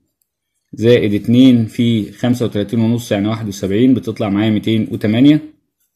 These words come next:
كتلة مول المية معروفة ومحفوظة، تمنتاشر. كتلة المادة الغير متهدرجة هنا واحد، علامة واحد تسعة تلاتة تلاتة ستة.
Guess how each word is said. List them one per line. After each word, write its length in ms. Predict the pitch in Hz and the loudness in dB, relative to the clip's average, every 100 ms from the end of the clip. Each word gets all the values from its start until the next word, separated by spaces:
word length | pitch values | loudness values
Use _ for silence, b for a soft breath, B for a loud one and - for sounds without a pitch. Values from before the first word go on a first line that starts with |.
| _ _ _ _ _ _ _ _ _ _ _ _ - - _ - | _ _ _ _ _ _ _ _ _ _ _ _ -20 -20 _ -4
كتلة 280 | 151 156 127 | -2 0 2
مول 160 | 147 147 | 4 6
المية 400 | 127 127 127 113 | 6 6 4 2
معروفة 500 | 101 101 113 117 104 | 0 0 -2 0 -2
ومحفوظة، 520 | 95 92 - 107 95 | -2 -6 -6 -6 -6
تمنتاشر. 680 | 95 92 104 110 120 147 143 _ _ _ _ _ _ _ _ | -6 -10 -8 -6 -6 -6 -8 _ _ _ _ _ _ _ _
كتلة 260 | 151 147 127 | 0 2 0
المادة 340 | 113 120 123 113 | 0 2 2 0
الغير 220 | 104 113 | 2 2
متهدرجة 640 | 110 98 98 101 104 101 | 0 -2 -4 -2 -2 -2
هنا 280 | 104 107 - _ _ _ _ _ _ _ _ - | -2 -4 -8 _ _ _ _ _ _ _ _ -4
واحد، 540 | 107 113 110 113 - _ - _ _ - | 0 0 0 -6 -8 _ -20 _ _ -10
علامة 580 | 98 107 104 104 101 - _ _ _ _ _ - | 0 4 4 2 -4 -12 _ _ _ _ _ -6
واحد 400 | 117 113 101 - | -4 -4 -8 -8
تسعة 320 | 104 - 95 | -8 -8 -10
تلاتة 380 | 92 95 104 95 | -8 -6 -6 -8
تلاتة 360 | 90 98 - | -6 -6 -6
ستة. 420 | - 127 123 156 | -8 -8 -4 -6